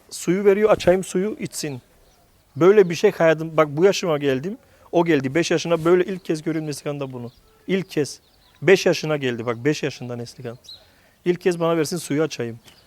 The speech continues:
Göz teması süper. Abi Türkiye'de eğitim tam bir numara.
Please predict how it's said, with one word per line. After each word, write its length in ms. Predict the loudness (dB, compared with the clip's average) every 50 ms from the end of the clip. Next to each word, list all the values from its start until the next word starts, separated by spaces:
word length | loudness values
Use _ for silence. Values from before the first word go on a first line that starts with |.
| _ _ _ _ -4
Göz 220 | 0 0 0 0
teması 460 | 0 -4 -2 -2 -2 -4 -4 -6 -12
süper. 320 | -12 -12 -12 -10 -10 -12 -12 _ _ _ _ _ _ _ _ _ _ _ _ _ _ _ -20 -18 -12 -8
Abi 200 | -8 -8 -8 -8
Türkiye'de 420 | -10 -10 -10 -10 -8 -8 -6 -4
eğitim 380 | -4 -6 -6 -8 -10 -12 -12 -12 _ _ _ -2
tam 320 | 0 0 2 2 -2 -6 -10
bir 260 | -8 -4 -2 0 0
numara. 440 | 0 0 -2 -2 -2 -2 -4 -4